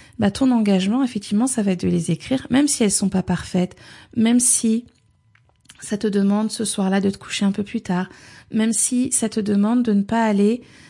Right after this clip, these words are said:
euh, faire ton activité que t'avais envie de faire, bah, c'est vraiment de venir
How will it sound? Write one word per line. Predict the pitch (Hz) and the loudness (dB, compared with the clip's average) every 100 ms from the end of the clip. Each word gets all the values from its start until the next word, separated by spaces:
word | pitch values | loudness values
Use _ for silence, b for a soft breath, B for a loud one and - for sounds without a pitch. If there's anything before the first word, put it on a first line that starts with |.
| B _ - | B _ -2
euh, | 208 196 196 190 190 202 | 0 2 2 2 0 -2
faire | - - 226 220 | -8 -4 -4 -2
ton | - | 0
activité | 202 196 - 196 196 220 | 0 0 -2 -4 -2 -4
que | |
t'avais | 220 202 | 0 0
envie | 196 196 | 2 -2
de | - | -4
faire, | 247 285 B B B B | -4 -4 B B B B
bah, | 220 220 - _ _ | -2 -2 -6 _ _
c'est | - - 208 | -6 -2 0
vraiment | 214 247 247 330 | 0 0 0 2
de | 254 | 0
venir | 220 220 247 269 | 0 0 0 -2